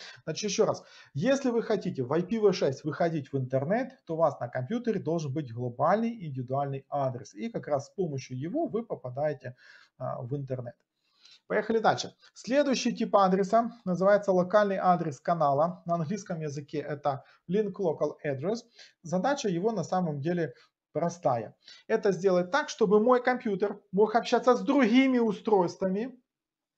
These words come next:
на которых есть I P V шесть, через локальный канал. Вы скажете, что такое канал? Ну вот я поднимаю маршрутизатор и показываю, вот мой локальный канал, вот он.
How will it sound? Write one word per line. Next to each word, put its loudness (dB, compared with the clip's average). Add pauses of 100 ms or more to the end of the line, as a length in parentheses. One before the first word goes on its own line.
(140)
на -2
которых 0
есть -4
I -4
P -8
V 0
шесть, -2 (460)
через 0 (160)
локальный 2
канал. 2 (220)
Вы -2
скажете, -2
что 2
такое 2
канал? 2 (200)
Ну 2
вот 4
я 6
поднимаю 4
маршрутизатор 2
и 4
показываю, 4
вот 6
мой 2
локальный 2
канал, 2
вот 8
он. -2